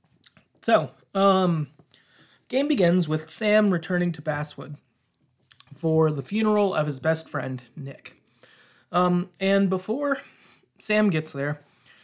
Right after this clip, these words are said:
he stops at this park that overlooks the city. He's looking down, uh, at it, kind of reminiscing.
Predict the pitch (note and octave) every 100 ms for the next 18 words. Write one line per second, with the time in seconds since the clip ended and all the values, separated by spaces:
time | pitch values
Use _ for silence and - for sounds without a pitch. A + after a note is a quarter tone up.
0 | _ _ F3+ F#3 F3+ G#3+ G3+ G#3 - F3+
1 | F3 E3+ D#3+ - A3+ A3 - F3 F3 E3+
2 | E3+ E3 F3 D#3+ G#3+ G#3+ G#3 E3+ D#3 C#3+
3 | E3+ E3+ D#3+ D#3+ F3 F3 F3+ E3 _ _
4 | _ _ _ _ _ _ _ _ _ _
5 | - D#3+ E3 E3+ D#3 - - F#3 D#3 D3
6 | E3 D#3+ D#3 - F#3 F3